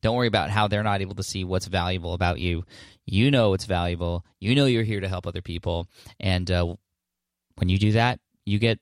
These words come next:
rewarded. Thanks so much. I appreciate you, and I look forward to serving you in the next episode of Ask Pat. Bye now. Hey there. Thank you for listening to Ask Pat two point oh. Now, you might have noticed that we haven't published a new episode in a while,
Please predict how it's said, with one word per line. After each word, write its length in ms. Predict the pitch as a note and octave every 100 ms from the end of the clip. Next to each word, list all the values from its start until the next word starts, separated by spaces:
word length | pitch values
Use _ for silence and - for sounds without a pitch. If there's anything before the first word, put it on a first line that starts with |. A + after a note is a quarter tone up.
| -
rewarded. 440 | G#2+ B2+ B2 F2+ _ _ _ _ _ _ _ _ _ _
Thanks 200 | C3+ B2+
so 80 | C#3
much. 200 | C#3 -
I 40 |
appreciate 380 | A#2 B2 A#2 A#2
you, 140 | B2+ B2+
and 80 |
I 40 | G#2
look 140 | G#2+
forward 220 | - A2
to 80 | G#2
serving 320 | G#2 A#2 G#2
you 120 | G#2+ A2
in 160 | G2+
the 100 | G#2+
next 300 | A2 B2+ - -
episode 460 | F2 G2+ - F#2 F#2
of 200 | F2+ G2 -
Ask 240 | E2+ F2+
Pat. 220 | - - - _ -
Bye 100 | F#2
now. 160 | E2+ E2+ _ _ _ _ _ _ _ _ _ _ _ _ _ _ _ _ _ _ _ _ _ _ _ _ _ _ _ _ _ _ _ _
Hey 120 | -
there. 160 | G3+ F3
Thank 200 | F3+ G3+
you 60 | G#3
for 100 | G3+
listening 340 | F#3+ - F#3+
to 180 | - E3+ -
Ask 340 | D3 D#3+ -
Pat 320 | - C#3+ C#3+
two 200 | - C#3+
point 260 | C3+ C3+ B2+
oh. 180 | A2+ F#2
Now, 180 | G#2
you 120 | A#2 C3
might 240 | B2+ G#3+
have 120 | D#4+
noticed 440 | E4+ C#4+ E3 D#3+ -
that 160 | D3+ E3
we 120 | E3+
haven't 340 | D#3 D#3+ F3+
published 360 | - E3 E3+ -
a 80 | C3
new 140 | B2+
episode 420 | B2 A#2+ - A2+
in 160 | A2 A2
a 80 | G#2
while, 520 | G2 G2+ F#2+ D2 C#2+